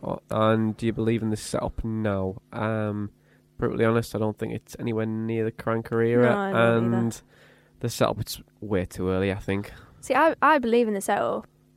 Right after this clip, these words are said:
Speaker 2: um, going forward, but I, I wouldn't say that it's eight ball similarities to the Aitor Karanka era. I think that was incredibly special. I, I don't know whether we'll see that again,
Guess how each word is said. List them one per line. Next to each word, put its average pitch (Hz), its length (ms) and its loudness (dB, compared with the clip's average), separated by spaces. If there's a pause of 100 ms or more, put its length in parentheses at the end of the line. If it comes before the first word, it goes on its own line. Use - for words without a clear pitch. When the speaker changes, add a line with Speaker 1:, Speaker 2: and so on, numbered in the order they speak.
(140)
Speaker 2:
um, 190 720 -2
going 190 220 0
forward, 185 400 4
but 190 200 2
I, 185 280 -2
I 202 80 0
wouldn't 202 300 -2
say 175 200 -4
that 165 180 -6
it's - 440 -10 (100)
eight - 200 -10
ball 170 180 -4
similarities 180 560 -6
to 190 100 -8
the 180 320 -4
Aitor 185 300 -4
Karanka 180 420 -8
era. 185 280 -2
I 190 40 -2
think 196 200 -4
that 143 120 -2
was 190 120 -4
incredibly 185 520 -4
special. 190 340 -4
I, 190 160 0
I 196 100 0
don't 202 280 2
know 196 180 0
whether 190 180 -4
we'll 190 100 -4
see 196 140 -6
that 196 180 0
again, 196 220 -6